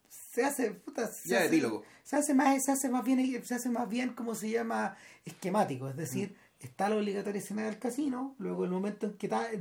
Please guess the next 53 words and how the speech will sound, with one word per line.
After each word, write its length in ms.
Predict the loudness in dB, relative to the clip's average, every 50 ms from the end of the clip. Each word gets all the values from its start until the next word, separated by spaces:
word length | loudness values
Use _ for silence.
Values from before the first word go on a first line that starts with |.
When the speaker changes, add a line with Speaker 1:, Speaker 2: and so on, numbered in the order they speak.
| -2
Speaker 1:
luego 220 | 0 0 2 2 0
el 40 |
Speaker 2:
O 20 | 0
sea, 120 | 0 0
Speaker 1:
momento 120 | 0 0 -2
en 40 | 0
Speaker 2:
está, 60 | 2
Speaker 1:
que 80 | 4 6
Toby 220 | 6 8 8 8
va 40 | 8 6
al 60 | 6
banco. 380 | 6 6 4 4 2 0 0 0
Speaker 2:
o 80 | 0
sea, 120 | -2 -2 -2
está 160 | 0 0 0
el 80 | 2 2
momento 280 | 2 2 0 0 -2 -2
primero 340 | -2 -2 -2 -2 -2 -4
que 80 | -4 -6
tiene 160 | -4 -4 -4
que 80 | -4 -6
pasar 220 | -6 -6 -6 -6
el 40 | -6
control 280 | -6 -8 -8 -8 -10 -8
policial. 440 | -6 -6 -6 -4 -2 -2 -2 -2 0
Speaker 1:
Claro, 280 | 2 4 4 4 6 6
ah, 100 | 6 6
verdad. 300 | 6 6 4 2 0 -4 -4
Speaker 2:
¿Cachai? 240 | -8 -8 -4 -4 -2
Que 60 | -2
es 100 | -2 -4
un, 80 | -4 -6
un 200 | -6 -6 -6 -4
momento 160 | -4 -4 -4 -4
también 220 | -4 -4 -4 -4
está 120 | -6 -4
muy 140 | -4 -2 0
bien 160 | 2 2 2
hecho 300 | 2 0 -2 -2 -4 -8
en 40 | -10 -8
términos 240 | -6 -4 -4 -4
de 60 | -6 -6
suspenso, 480 | -8 -8 -4 0 0 0 0 -2 -4
¿cachai? 240 | -6 -6 -6 -8 -8
Que 60 | -8
esto 160 | -8 -8 -8
que 60 | -6 -6
lo 60 | -4
podían 220 | -2 -2 -2 -2
cagar, 460 | -2 -2 -2 -2 0 0 0 0 -2 -6
que 100 | -12 -10
se 140 | -6 -4 -2
lo, 180 | -2 -4 -4